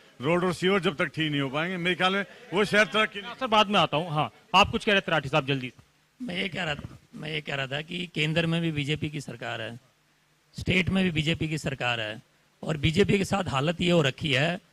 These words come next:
Speaker 3: वो गांव में मेंबर का सरपंच भी मोदी के नाम से लड़ना चाहते हैं। गुड़गांव में कौन आगे काम करेगा?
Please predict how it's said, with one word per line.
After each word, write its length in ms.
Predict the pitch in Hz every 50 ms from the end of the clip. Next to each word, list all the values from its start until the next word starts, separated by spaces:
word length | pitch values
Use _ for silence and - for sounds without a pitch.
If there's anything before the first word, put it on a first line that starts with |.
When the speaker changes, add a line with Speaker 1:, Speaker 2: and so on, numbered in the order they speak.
| _ _ _ - 165
Speaker 3:
वो 100 | 156 151
गांव 320 | 139 143 151 170 185 190
में 140 | 185 196 196
मेंबर 340 | 175 170 175 185 180 202 202
का 120 | 202 208
सरपंच 420 | - - 196 180 - 190 190 170
भी 100 | 170 226
मोदी 280 | 220 196 190 180 170 196
के 80 | 185 185
नाम 180 | 180 170 165
से 120 | 160 - 156
लड़ना 240 | 143 135 127 131
चाहते 300 | 123 - - 220 - 196
हैं। 180 | 160 120 98 - _ _ _ _ _ - -
गुड़गांव 400 | 139 156 170 160 180 185 208 214
में 100 | 214 214
कौन 240 | - - 208 220 220
आगे 180 | 214 208 196 190
काम 220 | - 170 165 156
करेगा? 440 | 143 147 135 135 185 220 156 98